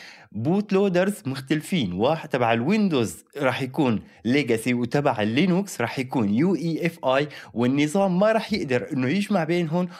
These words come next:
وما رح يكون في عندي طريقة إني أقلع من الأول ولا الثاني. فبهي الحالة لازم إنك إما ترجع تمسح اللي ثبته بالبايوس المختلف، أو إنك تحول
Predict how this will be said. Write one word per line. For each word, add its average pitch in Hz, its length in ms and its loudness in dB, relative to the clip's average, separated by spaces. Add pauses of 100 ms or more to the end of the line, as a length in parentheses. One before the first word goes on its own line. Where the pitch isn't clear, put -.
(120)
وما 135 300 2
رح 226 160 0
يكون 202 300 0
في 180 220 -2
عندي 170 400 -2
طريقة 156 500 0
إني 185 540 -2
أقلع 180 340 0
من 135 220 -2
الأول 170 560 0 (100)
ولا 135 400 0
الثاني. 95 440 -4 (220)
فبهي 175 560 0
الحالة 156 500 0 (260)
لازم 117 560 2 (120)
إنك 185 480 0 (300)
إما 180 320 2
ترجع 123 520 0
تمسح 160 600 -2
اللي 117 180 -2
ثبته 107 640 -2
بالبايوس 110 600 0
المختلف، 190 720 -2 (300)
أو 185 260 2
إنك 185 460 0
تحول 143 680 -2